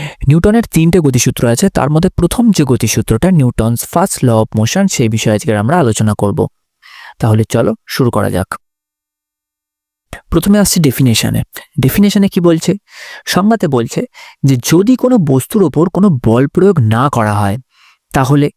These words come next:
স্থির বস্তুটা স্থির থাকবে এবং গতিশীল বস্তু সমবেগে সরল রেখায় চলতে থাকবে। এটার মানে আর একটু ভালো করে বোঝার চেষ্টা করি। প্রথম লাইনে কি বলছে? প্রথম লাইনে বলছে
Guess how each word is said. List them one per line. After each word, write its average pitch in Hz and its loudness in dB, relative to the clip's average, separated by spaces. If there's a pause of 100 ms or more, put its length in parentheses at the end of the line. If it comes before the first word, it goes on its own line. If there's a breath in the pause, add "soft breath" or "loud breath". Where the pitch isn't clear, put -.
(360 loud breath)
স্থির 220 0
বস্তুটা 185 0
স্থির 120 -2
থাকবে 160 0 (340 loud breath)
এবং 135 2
গতিশীল 147 0
বস্তু 127 0
সমবেগে 143 0
সরল 120 0
রেখায় 151 0
চলতে 113 -2
থাকবে। 104 -4 (480)
এটার 160 0
মানে 151 2
আর 151 2
একটু 170 0
ভালো 123 0
করে 139 0
বোঝার 135 0
চেষ্টা 113 -4
করি। 101 -4 (560 loud breath)
প্রথম 175 0
লাইনে 127 2
কি - -4
বলছে? 110 -2 (380 loud breath)
প্রথম 196 2
লাইনে 123 2
বলছে 117 -2